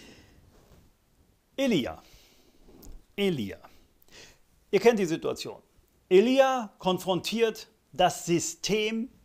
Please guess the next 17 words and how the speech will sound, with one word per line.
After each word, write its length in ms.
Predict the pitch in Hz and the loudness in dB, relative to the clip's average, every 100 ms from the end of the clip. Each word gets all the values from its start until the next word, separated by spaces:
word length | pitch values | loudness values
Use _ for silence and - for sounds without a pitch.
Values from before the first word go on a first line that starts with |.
| _ | _
das 160 | 135 117 | -14 -10
ist 100 | 135 | -10
das 100 | 113 | -10
gefallene 400 | 123 156 131 127 | -4 -4 -2 -4
Nordreich 560 | 143 170 175 185 185 | -4 -4 -6 -6 -8
unter 220 | 156 127 | -12 -12
dem 140 | 123 120 | -10 -12
König 340 | 127 120 - | -12 -12 -8
Ahab, 400 | 180 175 190 - - _ | -6 -4 -6 -10 -20 _
der 100 | 147 | -6
war 100 | 131 | -2
mit 140 | 131 120 | -2 -2
der 80 | - | -4
Isabel 380 | 175 180 185 | -4 -4 -6
verheiratet, 680 | 180 175 185 185 180 185 - | -4 -2 0 0 -2 -4 -10
die 260 | 135 123 135 | -16 -8 -2
hat, 260 | 127 127 | -2 -2